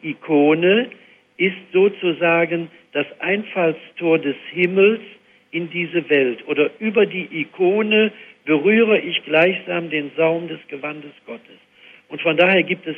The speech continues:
ganz bestimmte Vorgaben, wie diese Bilder gemalt werden dürfen.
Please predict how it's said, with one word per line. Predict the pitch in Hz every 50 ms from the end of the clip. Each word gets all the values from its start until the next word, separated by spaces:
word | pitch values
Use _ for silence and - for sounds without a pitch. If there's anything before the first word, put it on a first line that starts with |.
| -
ganz | - 170 185 220 240 -
bestimmte | - 202 175 - - 190 185 185 185 - 185 175 170 165 160 - - - _ _ - -
Vorgaben, | 220 220 202 180 - 147 131 131 135 147 147 170 190 214 226 - - - _ _ _ _ _ _
wie | 131 175 214 226
diese | - 196 202 202 190 175 196 165
Bilder | 139 170 175 180 185 180 175 170 165 160
gemalt | 165 156 143 143 147 156 170 190 185 - 175
werden | 180 180 180 180 180 175
dürfen. | 170 175 180 185 190 180 - 202 202 196